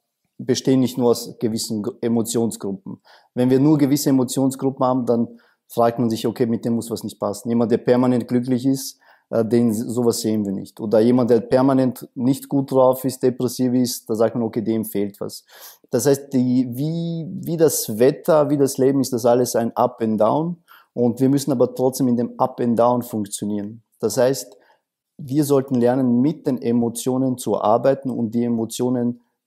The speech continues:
richtig einzusetzen. In der Praxis sieht das so aus, zum Beispiel, ich habe jetzt eine Situation vor mir, jetzt jemand, der gar nichts in der Thematik ist, der handelt einfach so, wie er immer gehandelt hat.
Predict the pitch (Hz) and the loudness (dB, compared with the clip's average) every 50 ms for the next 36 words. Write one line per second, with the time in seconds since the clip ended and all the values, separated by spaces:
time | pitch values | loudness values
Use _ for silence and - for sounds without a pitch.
0 | _ - 110 120 117 - 120 101 - - 92 98 98 - 104 95 98 95 - - | _ -4 -4 -4 -2 -4 -6 -6 -6 -6 -6 -6 -6 -6 -8 -6 -6 -6 -6 -8
1 | - - - 110 110 - - 120 120 120 131 123 - 123 131 147 160 - - 190 | -12 -16 -18 -20 -18 -8 -4 0 0 2 0 0 2 2 2 2 0 0 0 0
2 | 156 151 156 - - 131 - - 139 147 160 156 151 165 185 196 - - - - | 0 0 0 0 0 -2 0 0 2 4 6 6 6 6 4 2 -2 -6 -12 -18
3 | _ _ _ _ _ - - 135 123 120 120 120 127 - - - 151 147 156 151 | _ _ _ _ _ -6 -2 0 4 4 4 4 4 2 -2 -2 -2 -2 -2 -4
4 | 151 - - - - _ _ _ - 139 143 - - - 139 127 123 131 127 123 | -8 -18 -20 -20 -20 _ _ _ -4 -4 -4 -4 -2 -2 -2 0 2 2 2 2
5 | - - - - - 117 117 113 - 123 - - 120 101 - - 120 131 139 143 | 0 -4 -8 -6 -2 -2 -2 -2 -2 -4 -4 -4 -6 -4 -2 -2 -2 -2 -2 -2
6 | - 143 135 143 151 160 160 175 175 170 _ _ _ _ _ _ - 120 120 120 | -2 -2 -2 -2 -2 -2 -4 -4 -6 -10 _ _ _ _ _ _ -2 -2 0 0
7 | - 135 127 131 127 120 117 113 107 110 - - 127 127 143 156 160 165 156 160 | 2 2 2 2 2 2 2 0 0 0 -2 0 2 2 2 2 2 0 -2 -2
8 | - 139 135 135 139 147 131 123 123 127 123 - 143 131 143 147 143 - - 131 | -2 0 0 0 0 0 0 2 0 0 0 -2 -6 -4 -4 -6 -6 -4 -2 -2
9 | 117 123 131 139 135 131 123 131 131 127 - 127 117 113 113 117 123 131 135 131 | 0 0 0 0 0 -2 -2 -2 -2 -2 -2 -2 -2 -2 -2 -2 -2 0 -2 -2
10 | 117 120 123 123 117 113 127 123 123 120 117 101 104 90 107 101 101 92 - - | -2 2 2 4 4 2 2 0 0 0 0 0 -2 -2 -2 -4 -6 -8 -10 -12
11 | - - - | -14 -16 -16